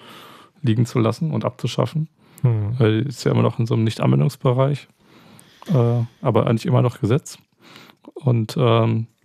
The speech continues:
Speaker 1: ne, es gibt ja auch jetzt immer wieder Forderungen, die nochmal neu aufzuwärmen und im Rahmen der E-Privacy-Verordnung Regelungen zu schaffen für die V D S. Äh, auch das Thema Beweissicherung war noch so ein Thema mit der E-Evidence-Verordnung. Also wie kann ich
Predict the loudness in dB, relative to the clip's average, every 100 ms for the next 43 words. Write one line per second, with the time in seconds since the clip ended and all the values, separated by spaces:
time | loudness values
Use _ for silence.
0 | _ _ _ _ _ -4 -2 -2 -4 -4
1 | -2 -2 -2 0 0 2 0 0 0 0
2 | 0 0 -2 0 0 0 0 0 -4 -4
3 | -2 0 2 0 -2 -4 -6 -6 -6 -6
4 | -2 -2 0 -2 -6 -2 0 0 -2 -6
5 | -4 -4 -4 -4 -6 -6 -10 -20 -20 _
6 | _ _ -2 0 2 0 0 -4 -2 -2
7 | -2 -4 -2 -2 0 -2 0 -2 -4 -8
8 | _ -20 -20 -20 _ _ _ -4 0 0
9 | -2 -4 -4 -2 -6 -2 0 2 0 0
10 | 0 0 2 -2 0 0 0 0 -2 -4
11 | -2 -2 0 0 0 0 -2 -4 -2 -2
12 | 0 0 0 0 -2 -10 -20 -4 0 0
13 | -2 -2 -4 0 -2 0 -2 -2 -6 -2
14 | 0 0 -2 -10